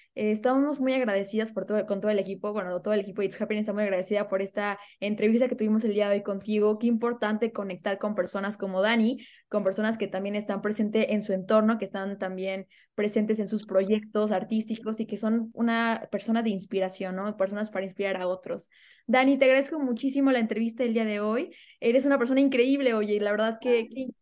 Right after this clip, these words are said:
Speaker 1: una
Speaker 2: gracias.
Speaker 1: persona increíble y también tu arte es increíble. Sigan las redes sociales. ¿Cómo te podemos encontrar en redes sociales, Dani?
Speaker 2: En redes sociales estoy como Dandengue,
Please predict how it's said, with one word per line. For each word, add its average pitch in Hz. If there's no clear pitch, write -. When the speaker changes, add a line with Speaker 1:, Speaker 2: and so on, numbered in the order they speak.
Speaker 1:
una 226
Speaker 2:
gracias. 269
Speaker 1:
persona 233
increíble 240
y 262
también 220
tu 214
arte 220
es 226
increíble. 226
Sigan 277
las 240
redes 220
sociales. 240
¿Cómo 302
te 285
podemos 247
encontrar 214
en 214
redes 208
sociales, 180
Dani? 180
Speaker 2:
En 240
redes 285
sociales 262
estoy 226
como 233
Dandengue, 240